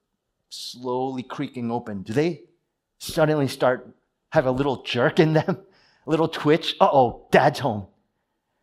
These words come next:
And there's a fear. Or mom has come in and, "Oh no, she's woken up on the wrong side of the bed today. We have to be really quiet." Moodiness, we call it, we like to call it moody,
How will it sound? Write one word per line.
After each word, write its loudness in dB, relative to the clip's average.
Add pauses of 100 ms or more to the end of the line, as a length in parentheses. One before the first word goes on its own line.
(680)
And -2
there's 0
a -4
fear. -10 (760)
Or 4
mom 6
has 0
come 2
in 2
and, 0 (180)
"Oh -4
no, -2 (420)
she's -8
woken -2
up -4
on -4
the -6
wrong -4
side -6
of -10
the -16
bed -10
today. -18 (140)
We -6
have -12
to -20
be -12
really -8
quiet." -20 (1000)
Moodiness, 0
we 0
call 2
it, 0 (100)
we -6
like 0
to -12
call 0
it -6
moody, -4